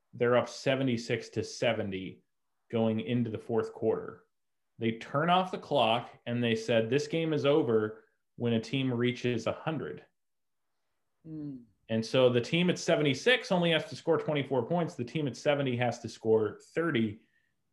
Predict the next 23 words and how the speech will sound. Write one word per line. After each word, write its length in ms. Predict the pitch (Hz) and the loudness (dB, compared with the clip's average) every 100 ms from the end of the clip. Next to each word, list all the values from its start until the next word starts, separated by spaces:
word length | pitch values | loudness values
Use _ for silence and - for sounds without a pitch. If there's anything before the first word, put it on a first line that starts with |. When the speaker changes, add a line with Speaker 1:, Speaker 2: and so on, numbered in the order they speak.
| _ | _
Speaker 1:
in 160 | 123 120 | -2 0
order 180 | 120 | 0
to 160 | 113 120 | -2 -4
win 140 | 117 | -4
the 80 | 107 | -2
game. 260 | - 165 110 | -4 -2 0
And 140 | 117 | 0
what 160 | 180 196 | 0 2
that 260 | 170 113 | 0 2
does 540 | 165 220 135 120 120 - | 2 4 6 4 2 -4
is 180 | 131 120 | -8 -4
when 240 | 139 139 | -4 -2
you 160 | 143 175 | -2 -2
get 160 | 190 | -2
down 300 | 151 147 143 | 0 2 2
into 180 | 127 113 | -2 -2
the 80 | 110 | -6
final 680 | - 123 123 113 104 92 - _ _ _ _ | -4 -4 -2 0 -2 -4 -12 _ _ _ _
possessions, 720 | - 104 147 147 104 73 95 95 | -8 0 0 0 -6 -10 -10 -10
if 100 | - | -10
a 40 | |
team 300 | - 151 185 | -6 -6 -4
is, 300 | 127 - | -6 -8